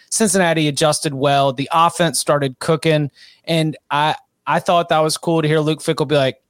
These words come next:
"That, that's what we're capable of." And for him to say that in that moment, I thought that what he was hinting was, if we can play our third quarter for four quarters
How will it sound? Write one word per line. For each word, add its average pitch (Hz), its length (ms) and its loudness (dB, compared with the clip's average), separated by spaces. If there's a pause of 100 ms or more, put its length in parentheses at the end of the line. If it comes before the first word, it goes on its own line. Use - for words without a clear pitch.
(140)
"That, 160 340 -2 (680)
that's 185 280 0
what 185 160 2
we're 165 140 0
capable 151 500 0
of." 123 300 2
And 160 140 -6
for 160 100 0
him 185 120 2
to 175 60 -2
say 185 180 0
that 170 160 2
in 165 100 0
that 147 160 0
moment, 202 440 2
I 147 120 -2 (180)
thought 185 260 0
that 175 100 -2
what 160 220 0
he 160 80 0
was 143 200 -4
hinting 175 480 -2
was, 139 480 0 (380)
if 147 100 -2
we 208 120 2
can 196 160 0
play 190 220 0
our 165 100 2
third 160 300 -2
quarter 165 260 0
for 147 120 -6
four 156 260 0
quarters 208 540 0